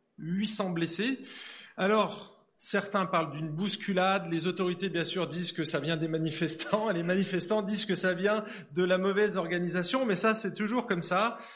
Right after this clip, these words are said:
Selon la police, on a des chiffres et selon les associations, on en a d'autres. En fait, les causes du drame sont confuses,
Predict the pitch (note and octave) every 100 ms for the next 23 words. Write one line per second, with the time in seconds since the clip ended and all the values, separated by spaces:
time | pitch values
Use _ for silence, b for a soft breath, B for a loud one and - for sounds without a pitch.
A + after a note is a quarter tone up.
0 | B B - - G#3+ A3 G3+ G3+ G#3 A3+
1 | F#3+ F3 F3+ F3 B3+ B3+ - F3+ - G3+
2 | A#3 A#3+ G3+ G3 G3 G3 G3+ F#3+ A#3 A#3+
3 | F3 E3 D#3 G3+ C#4 - - - B B
4 | B B B B E3+ F3 C4 C4 - -
5 | - - F#3+ A3 A3+ C4+ F#3 G3 F#3 F3
6 | F#3 D#3+ - E3+ D#3+ C#3 - - G3 F3+
7 | - A3 C#4+ A3+ - -